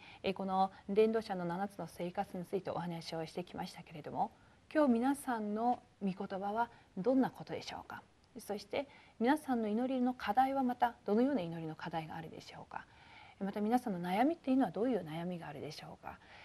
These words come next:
その部分に対する世界福音化、また日本の福音化、レムナント、アールユーティーシー、オーエムシー、いろいろありますけれども、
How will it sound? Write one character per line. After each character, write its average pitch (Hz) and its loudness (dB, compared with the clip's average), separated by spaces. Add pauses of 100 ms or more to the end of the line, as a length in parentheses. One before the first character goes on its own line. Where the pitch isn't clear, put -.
(240)
そ - -4
の 262 4
部 311 6
分 277 4
に 190 -2
対 202 -8
す - -8
る 185 -4 (560)
世 180 0
界 233 4
福 240 -2
音 233 0
化、 233 -2
ま 196 -6
た 214 -2
日 196 2
本 226 4
の 214 2
福 - -6
音 214 0
化、 214 0
レ 214 4
ム 247 4
ナ 214 0
ン 208 -4
ト、 190 -6
ア 202 0
ー 214 2
ル 220 2
ユ 220 4
ー - 4
テ 220 -8
ィ - -4
ー - -8
シ 214 -6
ー、 - -2
オ 214 -2
ー 220 4
エ 220 2
ム 226 -2
シ - -8
ー、 196 0
い - 2
ろ 214 6
い - 6
ろ 220 4
あ 214 4
り 208 0
ま 220 -2
す - -10
け 196 -8
れ 180 -2
ど 180 -8
も、 202 -2